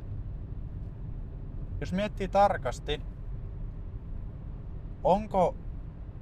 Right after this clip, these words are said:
rikolliset tärkeä osa yhteiskuntaa? Ennen kuin suutut mulle, että mä sanon näin, niin voisiko r-,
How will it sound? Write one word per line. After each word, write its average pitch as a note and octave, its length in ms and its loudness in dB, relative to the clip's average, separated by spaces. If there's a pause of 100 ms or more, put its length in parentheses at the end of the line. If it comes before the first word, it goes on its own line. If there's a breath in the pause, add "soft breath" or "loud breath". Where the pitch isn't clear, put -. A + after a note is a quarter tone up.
(200)
rikolliset C3+ 1080 4
tärkeä C#3 560 6
osa B2 340 4
yhteiskuntaa? A2 1120 -4 (1600)
Ennen F3+ 260 0
kuin G3 300 2 (420)
suutut F3 520 0
mulle, B2 220 0
että - 120 -2
mä B2 80 0
sanon B2 400 4
näin, A#2+ 380 0 (1040)
niin D3 120 -6
voisiko G#3+ 300 2
r-, G#3+ 140 -2